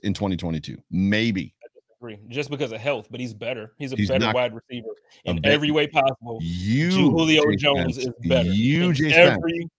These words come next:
Speaker 2: way possible.
Speaker 1: You, Jay Spence, quote, "Availability is the best ability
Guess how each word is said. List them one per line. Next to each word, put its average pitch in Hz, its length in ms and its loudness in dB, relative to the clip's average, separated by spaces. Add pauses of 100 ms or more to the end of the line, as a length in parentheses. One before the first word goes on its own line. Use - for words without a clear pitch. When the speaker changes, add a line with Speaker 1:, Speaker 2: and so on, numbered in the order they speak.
(120)
Speaker 2:
way 143 240 -2
possible. 131 380 2
Speaker 1:
You, 165 60 0
Jay 147 220 0
Spence, 127 520 -2
quote, 113 480 0
"Availability 117 880 0 (280)
is 85 120 -4
the 85 100 -4
best 92 260 -2
ability 67 500 -6